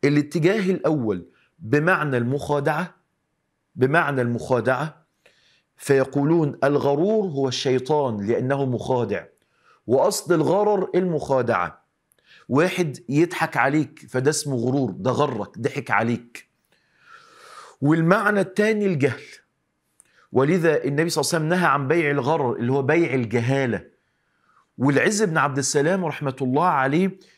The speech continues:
بيقول في، في أصل كلمة ال-، الغرور، قال: "وأصل الغرور هو الجهل".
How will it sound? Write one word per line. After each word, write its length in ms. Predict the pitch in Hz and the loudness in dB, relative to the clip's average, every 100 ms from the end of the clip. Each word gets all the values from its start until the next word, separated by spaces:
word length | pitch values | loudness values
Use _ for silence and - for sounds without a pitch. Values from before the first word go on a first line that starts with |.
| _ | _
بيقول 920 | - 123 139 135 180 202 202 165 135 64 | -6 0 0 0 0 0 2 0 -4 -10
في، 800 | - - - 131 131 123 113 107 | -18 -20 -8 -4 -2 -2 -4 -6
في 300 | - 120 120 | -8 -6 -2
أصل 400 | 143 185 - 139 | -2 -2 -4 -4
كلمة 360 | 131 175 156 131 | -2 -2 -2 -2
ال-، 180 | 127 - | -4 -4
الغرور، 640 | 120 113 113 131 175 170 | -4 -2 -2 0 0 0
قال: 380 | 151 165 175 165 | -2 -2 0 0
"وأصل 500 | 143 139 185 190 - | 0 0 -2 -4 -6
الغرور 640 | 151 131 147 156 175 165 139 | -4 -2 -2 0 0 0 -4
هو 200 | 156 151 | -4 -4
الجهل". 480 | 127 107 98 - | -4 -6 -10 -14